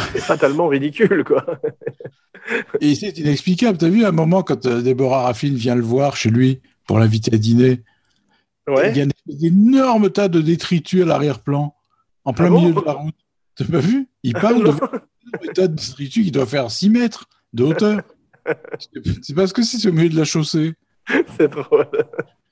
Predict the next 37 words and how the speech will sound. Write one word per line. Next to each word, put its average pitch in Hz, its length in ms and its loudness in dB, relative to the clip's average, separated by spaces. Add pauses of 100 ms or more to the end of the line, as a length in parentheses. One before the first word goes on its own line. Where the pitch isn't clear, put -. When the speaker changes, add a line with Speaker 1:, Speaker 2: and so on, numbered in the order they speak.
(180)
Speaker 1:
Mais 190 140 2
tu 185 140 -8
parlais 226 180 0
de 190 60 -12
cet 190 160 -2
étrange, 196 440 -6
euh, 147 380 -4
building 160 420 -6
où 190 60 0
il 160 60 0
y - 20 6
a, 156 140 4
c'est - 180 -10
une 175 100 -4
maison 165 220 -2
de 147 80 -6
retraite, 170 300 0
effectivement, 170 260 -12
il 165 60 -4
y - 40 4
a 127 40 -4
que 175 100 0
des 160 140 0
vieux 202 220 -6
dedans, 143 260 -2
tu 123 120 -20
as 117 40 -10
vu ? 160 260 -8 (480)
Speaker 2:
Ouais, 113 160 0
ouais. 107 160 -6 (720)
Speaker 1:
<laughs> - 80 -18 (840)
C'est 147 60 -4
incroyable. 151 540 -4 (220)
Ed 208 220 0
Lauter, 196 400 0
euh, 165 320 0
remplace 196 720 -2